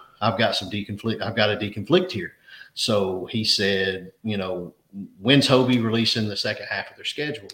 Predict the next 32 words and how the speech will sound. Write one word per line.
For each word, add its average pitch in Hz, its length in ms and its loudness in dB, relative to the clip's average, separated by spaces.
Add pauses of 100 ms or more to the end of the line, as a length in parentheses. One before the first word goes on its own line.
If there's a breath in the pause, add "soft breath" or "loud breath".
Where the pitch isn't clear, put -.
(140)
So 92 440 -10 (320)
we, 117 260 -6
I 107 80 0
told 110 300 0
him, 107 160 -6 (480 loud breath)
and 98 100 -4
he 104 60 -4
said, 101 160 0
"Okay." 110 360 4 (120)
So 104 260 0
once 113 260 0
Hobie 131 320 6
did, 117 460 6
he 117 140 -6
nailed 110 320 -8
down 107 160 -6
the 98 80 -14
last 135 340 -8
two 110 100 -10
events, 101 460 -10
and - 80 -16
he 110 100 -10
deconflicted 123 680 0
three 104 240 -4
events. - 520 -6 (400 loud breath)
Um, 98 500 2 (220)
but 143 140 6
like 120 220 4
you 113 80 0
said, 123 480 4
you 101 80 -6
know, 98 400 -6